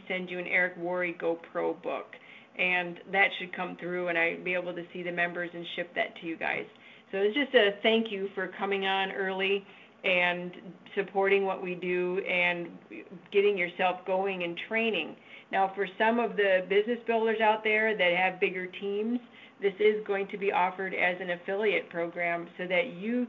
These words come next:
can use this as your training and also help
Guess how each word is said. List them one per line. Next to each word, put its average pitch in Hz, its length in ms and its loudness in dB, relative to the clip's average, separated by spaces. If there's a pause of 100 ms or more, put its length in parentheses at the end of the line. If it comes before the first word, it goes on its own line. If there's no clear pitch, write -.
can 180 420 -2 (340)
use 196 280 -2
this 190 100 -4 (100)
as 180 200 0
your 170 120 -8 (140)
training 202 500 -2
and 185 160 -4
also 190 600 -2 (320)
help 196 320 4